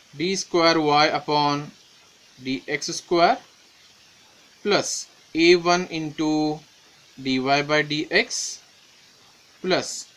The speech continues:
a two into y equal to zero. Homogeneous means equal to zero will come. So if non-homogeneous means equal to phi of x will come. So be careful. So this is a differential equation of order two, but it is a homogeneous.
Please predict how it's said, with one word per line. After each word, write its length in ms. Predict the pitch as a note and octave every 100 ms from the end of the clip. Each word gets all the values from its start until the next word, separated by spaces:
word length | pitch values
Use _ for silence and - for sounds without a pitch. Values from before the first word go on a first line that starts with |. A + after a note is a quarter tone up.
| _
a 180 | D#3 E3
two 260 | D#3+ F#3+ F#3+
into 280 | E3+ D3 D3
y 540 | C#3 C3 C3 C3 C#3 - _ -
equal 380 | C3 - C3 A2
to 240 | D3+ G3+ - A#2+
zero. 320 | G#2+ A#2 G2 -
Homogeneous 680 | D3+ D#3+ E3 E3+ E3+ E3+ F#3+
means 340 | C#4+ D#4+ - - -
equal 340 | D3 D3 D#3+ D3+
to 120 | G#3
zero 320 | D#3+ F3 F3+
will 180 | D#3+ C3+
come. 260 | A#2+ G2 - _ - -
So 380 | D#3 D#3 D#3 D#3+
if 220 | D3+ -
non-homogeneous 760 | D#3 F#3 F#3+ F#3 F3+ F#3+ F#3
means 260 | G#3+ C#4+ -
equal 280 | D3+ E3 E3+
to 80 | G#3+
phi 300 | - C#3 C3
of 160 | C#3+ -
x 200 | - B2+
will 100 | G#2+
come. 200 | G#2 F#2+
So 120 | A#2+
be 200 | A#2+ C#3+
careful. 440 | D#3+ C#3+ D3 C4+ - - -
So 60 | C#3+
this 200 | F3+ G#3
is 300 | G#3+ G#3+ F#3+
a 200 | E3+ E3+
differential 680 | D#3 C#3+ E3 E3 E3+ F#3+ G3
equation 680 | E3 - E3 E3+ D#3+ F3 F3
of 220 | - D#3+ -
order 380 | B2 C3 C3 C3+
two, 240 | C3 C3+ - _ _ _ _ -
but 220 | A3 -
it 140 | D#3+ D#3+
is 140 | D#3+
a 120 | G#3+
homogeneous. 840 | F#3 E3+ G3+ F#3+ C#3 A#2 G2+ -